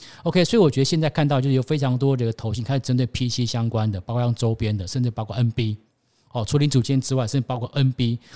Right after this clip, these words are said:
他们都有去站在一个布局的一个买方。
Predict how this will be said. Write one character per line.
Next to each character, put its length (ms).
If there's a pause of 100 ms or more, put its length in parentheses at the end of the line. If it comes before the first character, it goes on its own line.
(120)
他 100
们 140
都 160
有 100
去 160
站 240
在 200
一 40
个 80
布 220
局 240
的 160
一 20
个 120
买 180
方。 240